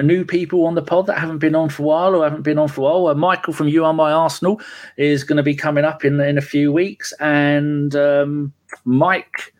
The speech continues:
McDonald is another one I spoke to, and he's now got his internet sorted, and he said he's gonna come on. But talking of new people that have never been on before,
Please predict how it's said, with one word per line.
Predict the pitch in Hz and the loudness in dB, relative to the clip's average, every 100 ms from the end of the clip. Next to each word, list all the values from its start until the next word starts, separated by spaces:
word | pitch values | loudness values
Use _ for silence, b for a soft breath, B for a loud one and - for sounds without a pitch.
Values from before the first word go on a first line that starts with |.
| b b b _ | b b b _
McDonald | 147 156 - 180 175 214 214 | -4 -4 -2 0 2 0 0
is | 131 | 0
another | 139 151 170 | 2 2 2
one | 165 | 2
I | 160 | 0
spoke | 156 165 165 | 0 0 0
to, | - 175 | -2 0
and | 151 | 0
he's | 131 | 2
now | 143 | 0
got | 143 - | 0 0
his | 135 | 0
internet | 147 143 143 | 0 0 -2
sorted, | - 160 165 147 | 0 0 0 0
and | 113 | 0
he | 135 | 2
said | 160 160 | 2 0
he's | 151 147 | 0 -2
gonna | 147 | -4
come | 143 147 143 | -2 0 0
on. | 160 170 B B - | 0 -2 B B -2
But | 202 - - | -2 -2 -2
talking | 233 254 359 | -2 -2 -2
of | 302 | 0
new | 131 113 | 2 0
people | 110 98 104 | 0 -2 0
that | 104 | 0
have | 104 | 0
never | 107 101 | 0 0
been | 95 92 | -2 -2
on | 92 | -4
before, | 90 - - 82 117 | -4 -6 -2 2 2